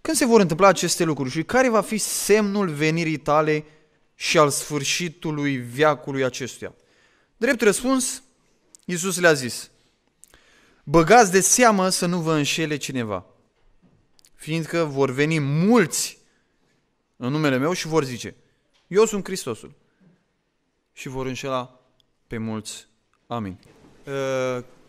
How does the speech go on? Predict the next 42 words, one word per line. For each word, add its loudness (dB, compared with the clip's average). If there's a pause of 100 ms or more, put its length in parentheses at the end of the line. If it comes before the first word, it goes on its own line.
(260)
ca -8
să -8
nu -4
aveți -4
dubii -6
cu -18
privire -8
la -4
persoana -8
mea, -6
sunt -12
fratele -6
lui -8
Daniel -6
și -14
mai -8
mult -4
decât -10
atâta -6
nu -6 (800)
am -8
ce -16
să -10
vă -6
spun -6
despre -4
mine. -2 (420)
Aș -8
vrea 2
ca, 0 (680)
conform -4
textului -4
care -2
l-am -4
citit -12
în -4
dimineața -4
aceasta, -4
să -10
ne -4
focalizăm -4
atenția -6